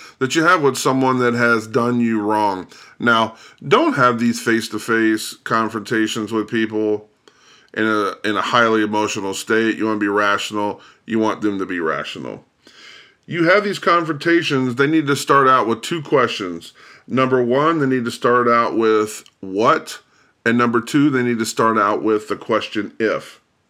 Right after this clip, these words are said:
Let's start out with what. If this is the first time, you need to talk about what it is. What is the issue? Is this issue something that's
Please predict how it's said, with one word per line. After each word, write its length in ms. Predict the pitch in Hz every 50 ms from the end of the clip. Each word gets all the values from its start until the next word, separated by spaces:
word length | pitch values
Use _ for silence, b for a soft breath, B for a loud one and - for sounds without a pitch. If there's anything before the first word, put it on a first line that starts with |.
| B B B B B B B
Let's 140 | - 165 151
start 260 | - - 151 143 131
out 220 | 127 123 117 87 104
with 180 | 107 98 90
what. 500 | 80 85 90 95 101 95 78 - - - _ _ _ _ _ _ _ _ _ _ _ _ B B B B B B B B B B _ -
If 120 | 147 151
this 160 | 175 220 165
is 80 | 165 160
the 80 | 165
first 440 | 147 - - 170 170 170 156 - -
time, 260 | - 160 156 160 151
you 80 | 139 135
need 160 | 135 131 120
to 80 | 117 135
talk 140 | 131 127 135
about 280 | 131 123 123 120 95
what 240 | 110 120 127 131 131
it 140 | 131 120 120
is. 460 | 123 120 107 87 78 76 - - - b b b b b b b
What 240 | - 175 233 240 -
is 240 | 143 156 160 151
the 240 | 120 117 120 120 120
issue? 400 | 120 120 - - 71 71 71 - - B B B B B
Is 140 | B 123 135
this 200 | 175 214 - -
issue 360 | 190 196 180 143 - 175 175
something 440 | 156 135 180 170 165 165 170 165 151
that's 460 | 139 135 123 104 - - - - -